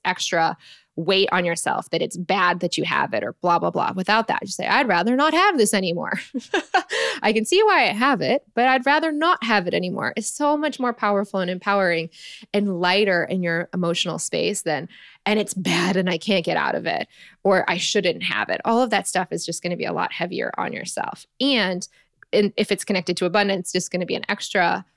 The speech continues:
hurdle for abundance. Like, let's say you have comparison around abundance and you got that 'cause you saw it modeled by your aunt or your mother or something like that. Just seeing, like, "This isn't unique to me. It's something I've inherited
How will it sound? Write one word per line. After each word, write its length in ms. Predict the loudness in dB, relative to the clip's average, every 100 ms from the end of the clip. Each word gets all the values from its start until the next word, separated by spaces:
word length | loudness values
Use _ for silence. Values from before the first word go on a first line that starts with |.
| _
hurdle 500 | -6 0 2 4 0
for 480 | -2 -2 0 0 -4 -4
abundance. 600 | 0 2 2 -2 -4 -4
Like, 160 | 0
let's 160 | 0 2
say 180 | 2 2
you 160 | 0
have 380 | 0 0 0 -2
comparison 640 | -6 0 2 2 0 0 0
around 240 | -2 -4 -4
abundance 560 | -2 0 2 0 -4 -8
and 120 | -6
you 60 |
got 260 | 0 0 2
that 240 | 0 0 -4 -20 _
'cause 160 | -6 -2
you 60 |
saw 300 | -2 2 2
it 240 | 2 -2 -6
modeled 460 | -2 0 2 0 0
by 160 | -2
your 160 | -2 -4
aunt 300 | -2 -2 -2
or 40 | -2
your 120 | -2
mother 320 | -4 -4 -4
or 60 | -6
something 380 | -6 -6 -6 -8
like 200 | -8 -8
that. 200 | -8 -8 -16 -20 -20 -20 _ _ _
Just 280 | -4 -2 0
seeing, 400 | 2 4 2 2
like, 180 | -4 -6 -10 -12 -12 0
"This 220 | 0 0
isn't 400 | -2 0 -2 0
unique 320 | 0 0 -2
to 140 | -4 -4
me. 400 | -4 -4 -4 -6 -8 _ -6
It's 180 | -6 -2
something 400 | -2 0 0 0
I've 320 | 0 0 0
inherited 880 | -4 -4 -2 0 0 -2 0 0